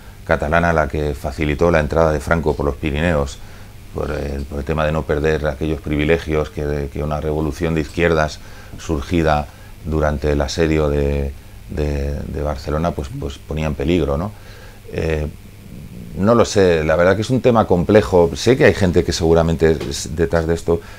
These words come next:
sí tenga un, un interés puramente cultural o, o visceral, ¿no? Por, por el tema del nacionalismo, ¿no? Pero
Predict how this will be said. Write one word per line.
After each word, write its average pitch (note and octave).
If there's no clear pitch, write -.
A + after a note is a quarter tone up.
sí -
tenga E2
un, D2+
un D#2+
interés D#2
puramente D2+
cultural D2+
o, D2
o A1
visceral, E2
¿no? F2+
Por, C#2
por C#2+
el C#2
tema D2+
del D2+
nacionalismo, D2+
¿no? E2+
Pero C#2+